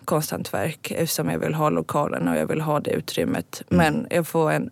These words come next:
Speaker 1: en master så f-, då kan jag ändå vara tydlig med att säga, kan vi snälla inte diskutera hur jag sa-, gör saker utan varför?
Speaker 2: Mm.
Speaker 1: För det är det jag tycker är viktigt. Och det var väl det jag saknade i kandidaten, att det var så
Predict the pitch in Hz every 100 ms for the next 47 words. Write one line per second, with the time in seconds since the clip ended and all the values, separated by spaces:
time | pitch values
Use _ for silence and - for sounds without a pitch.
0 | - 175 156 156 170 165 160 - 160 156
1 | 156 - - 175 165 - 156 156 156 156
2 | - 156 156 156 156 160 - - 156 180
3 | 160 160 165 - 151 - 135 147 147 160
4 | 165 165 143 156 175 160 - 180 175 151
5 | - - 156 - - - - 165 160 160
6 | - 214 226 - - - 87 80 87 -
7 | - 175 175 180 175 165 170 170 165 -
8 | 180 - - - - _ _ _ _ -
9 | 185 180 180 170 160 175 170 165 165 156
10 | 175 165 - 160 160 160 165 - - -
11 | - - - 156 - 151